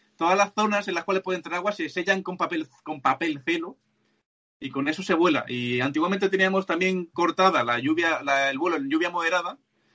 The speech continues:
pero ya con el ambiente naval y con el, lo que se le hace, la, el procedimiento que se le hace de sellado,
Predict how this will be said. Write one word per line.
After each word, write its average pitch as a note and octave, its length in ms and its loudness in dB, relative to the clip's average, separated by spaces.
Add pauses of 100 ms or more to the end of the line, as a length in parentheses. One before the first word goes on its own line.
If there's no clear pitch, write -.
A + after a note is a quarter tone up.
(200)
pero C3 180 -4
ya D3+ 200 4
con F3 340 -2
el E3+ 100 0
ambiente E3+ 320 -2
naval E3 300 2
y C3+ 80 -4
con C3 220 -2
el, B2 200 -2
lo A#2+ 120 -4
que B2 60 -4
se B2 100 -10
le C#3+ 80 4
hace, F3 280 0
la, A#2 440 -2
el A#2 60 -6
procedimiento C3 440 -2
que D#3 80 -2
se D3+ 100 -4
le D3+ 60 0
hace D#3 160 0
de D3 80 -4
sellado, D#3+ 420 0